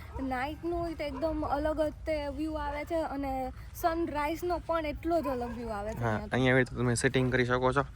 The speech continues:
Speaker 2: અહીંયા રાત્રે બોનફાયર થાય છે મસ્ત મજાનું. આ એક ટ્રી હાઉસ છે જ્યાં તમે પણ જઈ શકો છો અને સામેની બાજુ એક્ઝેક્ટ દરિયો આવી જાય છે.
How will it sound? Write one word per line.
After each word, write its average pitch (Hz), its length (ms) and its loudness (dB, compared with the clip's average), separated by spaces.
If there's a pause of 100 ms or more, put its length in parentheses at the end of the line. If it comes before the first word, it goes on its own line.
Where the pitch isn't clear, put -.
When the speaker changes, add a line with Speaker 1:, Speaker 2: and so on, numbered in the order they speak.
(320)
Speaker 2:
અહીંયા 123 220 6
રાત્રે 120 280 8
બોનફાયર 123 520 8
થાય 120 160 6
છે 127 80 4
મસ્ત 120 320 2
મજાનું. 123 400 4 (380)
આ 120 180 12
એક 117 100 8 (160)
ટ્રી 151 220 12
હાઉસ 139 300 12
છે 135 300 10
જ્યાં 120 240 8
તમે 120 140 6
પણ 123 200 4
જઈ 127 160 10
શકો 127 300 8
છો 123 260 6 (640)
અને 123 580 10
સામેની 151 480 12
બાજુ 135 420 8 (160)
એક્ઝેક્ટ 120 540 6
દરિયો 131 280 12
આવી 104 200 10
જાય 95 180 0
છે. - 140 -6